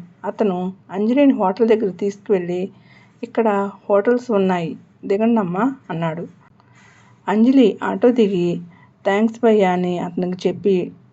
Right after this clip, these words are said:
డబ్బులిచ్చి హోటల్ వైపు వెళ్తుంది. హోటల్ లోపలికి వెళ్ళి చుట్టూ చూస్తూ చాలా అందంగా డెకరేట్ చేశారు. రూమ్ రెంట్ ఎంత ఉంటుందో అని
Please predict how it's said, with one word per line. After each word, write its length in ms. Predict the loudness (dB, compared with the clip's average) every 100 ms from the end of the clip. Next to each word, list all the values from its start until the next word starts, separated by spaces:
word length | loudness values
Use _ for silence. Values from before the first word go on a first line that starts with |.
| -8
డబ్బులిచ్చి 760 | -6 0 0 0 0 0 0 -6 -18 -20 _ -4
హోటల్ 300 | 0 2 4
వైపు 460 | 4 2 0 -4 -4 _ _ _ -6
వెళ్తుంది. 520 | -6 -6 -6 -6 -8 -12 _ _ _ _ _
హోటల్ 340 | 0 0 2 2
లోపలికి 380 | 4 2 0 4
వెళ్ళి 480 | 4 2 -2 -2 -6 -18 -20
చుట్టూ 480 | -16 -16 -8 -2
చూస్తూ 640 | -2 0 -2 -2 -6 -4 -6 -12 _ -14
చాలా 340 | -8 -4 0 0
అందంగా 380 | 2 2 2 2
డెకరేట్ 420 | 0 -2 -4 -4
చేశారు. 440 | -6 -4 -6 -6 -12 _ _ _ _ -6
రూమ్ 280 | 0 4 4
రెంట్ 340 | 4 4 2 0 -2 -8 -10
ఎంత 240 | -8 -2
ఉంటుందో 520 | 0 0 2 2 2 0 -6 -18 _
అని 280 | 0 2 4